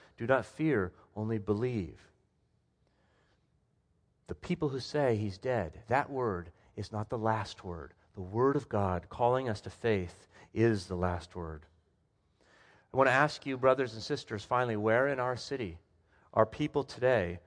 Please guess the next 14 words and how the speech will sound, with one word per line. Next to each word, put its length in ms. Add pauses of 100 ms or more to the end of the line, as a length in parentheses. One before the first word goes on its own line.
(140)
who 80
believe 420
in 80
this 180
God? 400 (1300)
Where 340
in 140
our 240
divisions 720
are 140
people 340
today 480
who 120
believe 640